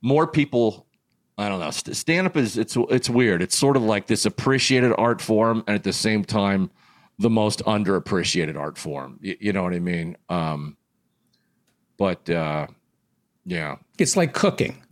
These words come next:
Speaker 1: I
Speaker 2: Everybo-
Speaker 1: think cooking is an art form.
Speaker 2: It is. Every-, but everybody can cook.
Speaker 1: I love to cook.
Speaker 2: Yeah, everybody can cook, and everybody thinks
Speaker 1: I think it's one of the most important skills for people to have. I think farming and cooking should be taught in every school.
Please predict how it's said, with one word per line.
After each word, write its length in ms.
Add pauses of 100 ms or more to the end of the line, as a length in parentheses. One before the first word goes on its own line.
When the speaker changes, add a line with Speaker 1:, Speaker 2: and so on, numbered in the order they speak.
(220)
Speaker 1:
I 40
Speaker 2:
Everybo- 340
Speaker 1:
think 120
cooking 320
is 180
an 80
art 200
form. 380
Speaker 2:
It 100
is. 240
Every-, 280
but 280
everybody 540
can 180
cook. 300
Speaker 1:
I 80
love 320
to 80
cook. 480
Speaker 2:
Yeah, 360
everybody 460
can 180
cook, 460 (440)
and 600
everybody 500
thinks 220
Speaker 1:
I 120
think 100
it's 100
one 80
of 60
the 60
most 200
important 460
skills 500
for 160
people 380
to 80
have. 380
I 60
think 200
farming 580
and 300
cooking 400
should 220
be 120
taught 460
in 180
every 320
school. 460